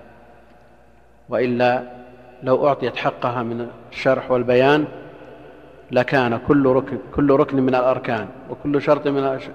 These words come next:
الشروط يحتاج إلى درس خاص،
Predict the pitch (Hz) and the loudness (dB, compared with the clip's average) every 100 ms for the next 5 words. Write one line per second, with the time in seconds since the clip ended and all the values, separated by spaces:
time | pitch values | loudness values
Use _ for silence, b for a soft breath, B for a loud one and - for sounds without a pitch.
0 | 110 143 - 139 165 180 - - - - | -14 -6 0 4 4 4 -4 -16 -20 -20
1 | - - - - - - - 143 127 120 | -20 -20 -20 -20 -6 -4 4 4 6 4
2 | 120 139 - 120 - 104 - - | 6 4 2 -8 -8 -12 -12 -16